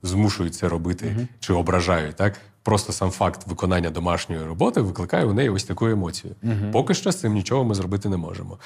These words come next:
Speaker 2: А чому?
Speaker 1: Е, до речі,
Speaker 2: Така, така
Speaker 1: до речі, те, що я опублікував вчора цю сторіс, так, е, вже позитивно вплинуло на неї,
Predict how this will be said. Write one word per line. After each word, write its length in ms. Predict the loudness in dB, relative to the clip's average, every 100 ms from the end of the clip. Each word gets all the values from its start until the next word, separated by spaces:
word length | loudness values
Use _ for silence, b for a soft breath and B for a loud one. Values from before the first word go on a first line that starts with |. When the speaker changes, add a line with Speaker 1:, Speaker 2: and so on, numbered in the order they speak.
| B
Speaker 2:
А 100 | -2
чому? 320 | 0 -2 -2
Speaker 1:
Е, 180 | 0 0
до 120 | 2
речі, 200 | 2 4
Speaker 2:
Така, 160 | 2 0
така 180 | -2 2
Speaker 1:
до 80 | 4
речі, 320 | 4 0 -6 B B _
те, 140 | 0 0
що 160 | 0
я 80 | -2
опублікував 520 | 0 -2 -2 -2 -2
вчора 260 | -2 -4 -4
цю 140 | -6
сторіс, 420 | -4 -2 0 -2 -6 -2
так, 180 | -2 B B B -6
е, 20 | -2 -2 -4
вже 400 | 0 2 4 4 0 -12 _
позитивно 480 | 2 2 2 0 0
вплинуло 500 | 0 2 2 0 -2
на 140 | 0
неї, 360 | 2 2 0